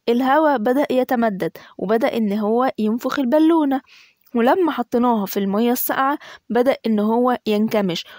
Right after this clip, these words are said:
وبدأت البالونة تخر-، آه، الهواء يقل منها وبدأت إن هي تنكمش. ودي كانت أول تجربة معانا. تاني تجربة معانا كانت تجربة البتادين. كان معانا بتادين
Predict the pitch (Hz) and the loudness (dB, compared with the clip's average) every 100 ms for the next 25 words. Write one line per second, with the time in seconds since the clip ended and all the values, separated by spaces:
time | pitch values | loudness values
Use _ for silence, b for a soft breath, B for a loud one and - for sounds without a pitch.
0 | B - 196 233 233 262 - 214 196 202 | B -4 0 2 2 0 -2 -4 0 0
1 | 196 226 254 262 311 b b b _ 254 | 0 2 2 0 -4 b b b _ -2
2 | 262 262 - - 196 190 196 214 247 240 | 0 -2 -2 0 2 2 0 0 2 0
3 | - 220 240 240 240 302 320 262 214 - | 0 2 2 2 2 2 0 0 0 0
4 | 247 208 208 233 269 262 233 190 101 - | -2 -2 0 0 0 -2 -2 -4 -8 -12
5 | - _ _ _ _ _ _ _ _ _ | -16 _ _ _ _ _ _ _ _ _
6 | _ - 208 262 294 233 214 202 - 254 | _ -4 -2 -2 -2 -2 -2 -2 -2 -2
7 | 240 190 196 208 240 262 _ 220 214 170 | -4 -6 -4 -2 -2 -4 _ -4 -2 -4
8 | 151 180 B B B _ - 339 370 - | -8 -12 B B B _ 0 2 2 0
9 | 202 240 269 233 196 226 269 359 _ _ | 0 0 0 -2 -2 0 0 -2 _ _
10 | _ - 262 277 269 208 185 226 247 - | _ -2 0 0 -2 -4 0 0 0 -6
11 | - _ _ - 240 214 226 196 175 170 | -14 _ _ -4 -2 -2 -2 -4 -4 -8
12 | - B B B B _ _ 254 269 339 | -12 B B B B _ _ -6 0 0
13 | 269 233 262 208 208 196 247 | 2 2 0 0 -2 0 0